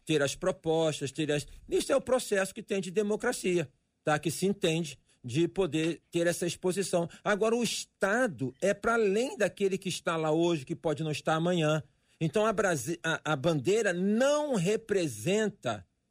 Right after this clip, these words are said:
o político, não representa o partido, não repre-, ela representa o Estado.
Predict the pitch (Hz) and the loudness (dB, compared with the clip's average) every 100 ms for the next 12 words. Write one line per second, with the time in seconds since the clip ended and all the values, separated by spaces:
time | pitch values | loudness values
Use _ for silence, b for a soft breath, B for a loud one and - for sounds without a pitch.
0 | _ - 214 220 208 202 160 214 - - | _ 0 0 0 0 0 0 -6 -8 -16
1 | - 101 - _ _ - 202 214 214 196 | -16 -18 -18 _ _ -4 0 2 0 0
2 | 170 208 208 196 202 160 - - 202 202 | 0 0 -2 -4 -2 -4 -6 -4 -2 0
3 | 160 190 196 190 165 180 196 196 170 131 | 2 2 2 2 2 2 2 2 0 0
4 | 208 226 240 233 b b b 190 233 - | 0 0 -2 -2 b b b -2 0 -6
5 | - - 180 180 104 | -6 -2 0 0 -4